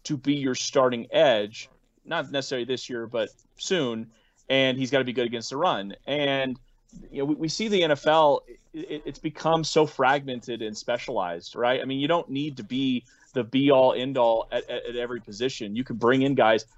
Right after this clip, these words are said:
that are very, very good at one or two skill sets, and that's good enough. And by the way, he's a good, he's good, pretty decent coverage. If you really needed him to be in coverage, something that we've seen <laughs> other, other defensive coordinators, we, of course, Vic Fangio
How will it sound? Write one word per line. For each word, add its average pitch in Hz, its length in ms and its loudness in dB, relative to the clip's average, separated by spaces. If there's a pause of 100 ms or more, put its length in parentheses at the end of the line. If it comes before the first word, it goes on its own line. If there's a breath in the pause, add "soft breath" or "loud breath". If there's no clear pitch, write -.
(120)
that 123 140 4
are 113 300 -2
very, 160 240 0
very 139 260 -2
good 120 380 -2 (240)
at 123 120 -4
one 123 200 -6
or 127 60 -6
two - 180 -10
skill 127 300 -4
sets, 101 360 -4
and 117 120 -6
that's 131 160 -2
good 139 160 0
enough. 135 260 0
And 135 100 -6
by 175 80 2
the 196 60 2
way, 175 80 0
he's 175 140 -6
a 175 60 -6
good, 151 260 -2
he's 160 140 -6
good, 202 260 0
pretty 226 180 -6
decent 175 320 -6
coverage. - 440 2 (280 loud breath)
If 131 120 -2
you 131 100 2
really 170 240 6
needed 151 280 2
him 139 160 -6
to 131 80 -10
be 127 160 -4
in 110 80 -8
coverage, 127 500 -2 (260)
something 123 320 -6
that 120 200 -2 (540)
we've 120 220 -6
seen 147 280 -4
<laughs> - 60 -20
other, 139 240 2 (300 soft breath)
other 147 400 4
defensive 143 400 -12
coordinators, 135 560 -2 (420)
we, 117 260 -10
of 113 120 -4
course, 120 180 2
Vic 120 160 -4
Fangio 127 380 4